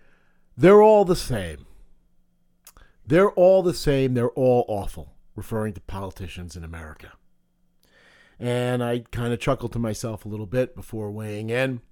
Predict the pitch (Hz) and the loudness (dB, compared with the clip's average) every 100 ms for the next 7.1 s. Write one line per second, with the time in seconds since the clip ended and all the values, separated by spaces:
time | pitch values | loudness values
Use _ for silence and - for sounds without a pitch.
0 | _ _ _ _ _ _ _ - 147 214 | _ _ _ _ _ _ _ -6 4 4
1 | 208 - _ _ _ _ _ - - 330 | 4 -10 _ _ _ _ _ -6 2 4
2 | - 139 123 - - _ _ _ _ _ | 4 0 0 -12 -20 _ _ _ _ _
3 | _ _ _ _ _ - 262 - - 208 | _ _ _ _ _ 0 2 4 4 4
4 | 196 135 160 156 - 123 117 113 104 - | 4 2 2 2 0 -2 0 -4 -10 -8
5 | 120 92 78 _ _ _ _ _ _ _ | -8 -8 -16 _ _ _ _ _ _ _
6 | _ _ _ - - - _ 147 165 170 | _ _ _ -20 -20 -20 _ 6 8 8
7 | - | 2